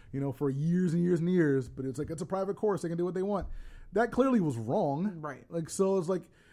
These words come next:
Speaker 1: if it's wrong for, you know, to discriminate in that kind of situation, it's kinda wrong to discriminate in this situation as well. Like, it doesn't feel right. Like, it
Speaker 2: No.
Speaker 1: feel, it feels,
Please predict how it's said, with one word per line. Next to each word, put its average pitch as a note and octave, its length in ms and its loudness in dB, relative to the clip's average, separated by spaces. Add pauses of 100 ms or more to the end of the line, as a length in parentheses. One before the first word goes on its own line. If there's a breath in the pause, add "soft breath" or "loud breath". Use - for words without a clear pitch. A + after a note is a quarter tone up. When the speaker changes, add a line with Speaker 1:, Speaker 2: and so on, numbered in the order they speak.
Speaker 1:
if F3+ 140 -2
it's F3+ 80 -2
wrong A3 560 2
for, F#3 400 2
you F3 80 0
know, E3 100 2
to D3+ 100 -6
discriminate F#3 500 -4
in C3+ 140 -4
that G#3 280 -4
kind D#3+ 180 -4
of C3 60 -6
situation, D3+ 480 -4 (560 soft breath)
it's - 100 -20
kinda B3+ 280 -4
wrong C4+ 320 -4
to C4 60 -2
discriminate A#3+ 520 -2
in A3+ 100 -4
this B3+ 220 -2
situation G3 500 0
as F#3 100 -6
well. G#3 300 2
Like, C3 140 0
it - 20 0
doesn't G3+ 320 -2
feel A#3 240 4
right. B2 320 -2
Like, C#3+ 80 -8
it E3 140 -2
Speaker 2:
No. F#3 60 -8
Speaker 1:
feel, G#3+ 260 2
it F#3 200 2
feels, G#3 440 -4